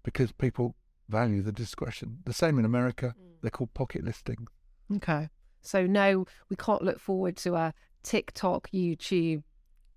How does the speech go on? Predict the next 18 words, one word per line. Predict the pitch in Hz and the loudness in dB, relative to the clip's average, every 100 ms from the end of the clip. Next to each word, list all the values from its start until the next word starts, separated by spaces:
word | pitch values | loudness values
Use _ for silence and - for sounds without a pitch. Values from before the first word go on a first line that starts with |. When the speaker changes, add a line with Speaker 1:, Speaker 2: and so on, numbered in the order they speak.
| - | -4
Speaker 2:
Instagram | 175 - 170 180 165 160 147 - | -2 -4 -6 -2 0 0 -4 -8
video | - 175 160 151 151 143 | 0 2 4 2 0 -4
for | - 180 | -4 -2
Speaker 1:
No. | 165 | 0
Speaker 2:
Avenue | 156 165 160 | 0 0 2
Road | 165 165 156 | 2 2 0
anytime | 170 165 170 160 147 | 0 -2 -2 -2 -2
soon. | 165 147 143 139 _ | 0 0 -2 -8 _
Speaker 1:
No. | 117 104 101 - _ | -2 -2 -2 -8 _
Speaker 2:
<laughs> | - - - - - - - _ 415 466 _ _ _ - - - - - | 0 0 -8 -6 -6 -8 -20 _ 0 0 _ _ _ -20 -20 -20 -14 0
Speaker 1:
Even | 202 190 | 2 4
if | 165 | 4
I | 160 | 4
knew | 151 147 | 4 2
what | 143 - | 0 -2
TikTok | 160 - 135 139 | -6 -2 -4 -2
was. | 113 98 185 - | -2 0 -2 -2
<laughs> | 147 - - 120 - - - - - | -2 -2 -6 -10 -12 -20 -20 -20 -10